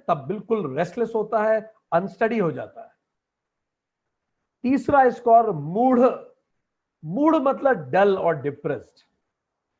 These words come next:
जब परेशान होते हैं, they withdraw themselves, ज्यादा किसी से बात नहीं करते, डिस्ट्रक्टिव नहीं होते ये, ये चुपचाप हो जाते हैं, ये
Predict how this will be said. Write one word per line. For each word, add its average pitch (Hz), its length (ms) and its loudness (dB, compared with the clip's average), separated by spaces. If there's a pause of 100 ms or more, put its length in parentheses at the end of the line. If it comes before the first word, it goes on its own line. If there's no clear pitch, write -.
जब 208 180 -2
परेशान 220 420 2
होते 240 240 2
हैं, 254 80 2
they 226 160 4
withdraw 185 380 4
themselves, 143 540 -6 (140)
ज्यादा 175 260 0
किसी 175 300 -12
से 190 120 -6
बात 165 300 -2
नहीं 180 120 -12
करते, 185 340 -14 (340)
डिस्ट्रक्टिव 226 600 -6
नहीं 294 160 -4
होते 190 240 0
ये, 107 220 -12 (200)
ये 226 60 -12
चुपचाप 254 540 -2
हो 160 80 -6
जाते 107 300 -16
हैं, - 60 -20 (580)
ये 226 120 6